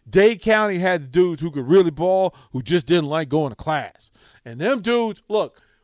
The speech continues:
we, we actually, <laughs> we would actually win games against the big schools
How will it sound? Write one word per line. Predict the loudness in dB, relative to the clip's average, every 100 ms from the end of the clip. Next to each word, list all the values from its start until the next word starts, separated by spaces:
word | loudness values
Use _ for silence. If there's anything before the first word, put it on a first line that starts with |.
| _ -14
we, | -8 -8 -10 _ _
we | -8 -6
actually, | -6 -8 -10 -12 -12 -14 -20 -20 -20 -16
<laughs> | -16 _ -20 -10
we | -2 0
would | 0 0
actually | -2 -4 -8 -12
win | -12 -6 -6 -6
games | -2 -2 -2 -4 -8
against | -6 -8 -8
the |
big | 0 0 0
schools | -6 -6 -6